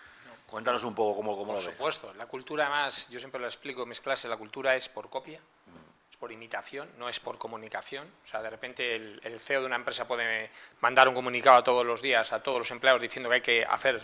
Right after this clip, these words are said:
Speaker 2: las cosas de una manera, pero si él no las hace, la gente no los va a hacer, ¿vale? Siempre por imitación. Sin lugar de duda,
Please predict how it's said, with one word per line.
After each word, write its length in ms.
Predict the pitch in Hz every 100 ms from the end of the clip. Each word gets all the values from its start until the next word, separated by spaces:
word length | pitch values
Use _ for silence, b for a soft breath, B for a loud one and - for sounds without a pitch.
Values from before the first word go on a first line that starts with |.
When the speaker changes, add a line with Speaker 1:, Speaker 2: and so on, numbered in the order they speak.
| - 110
Speaker 2:
las 180 | 113
cosas 220 | - 120 117
de 60 |
una 140 | 123 113
manera, 400 | 117 139 110 - B B
pero 220 | 165 139 120
si 240 | - 143
él 160 | 131 123
no 100 | 113
las 220 | 110 127
hace, 320 | - 107 - _ _
la 120 | 110
gente 220 | - 110 107
no 100 | 101
los 140 | 98
va 60 | 101
a 20 |
hacer, 240 | - - - -
¿vale? 220 | - 101
Siempre 320 | - 104 104
por 120 | 98
imitación. 520 | 101 101 101 - 135 - B B
Sin 200 | - 110
lugar 320 | 104 101 104 101
de 140 | 104
duda, 340 | 101 98 92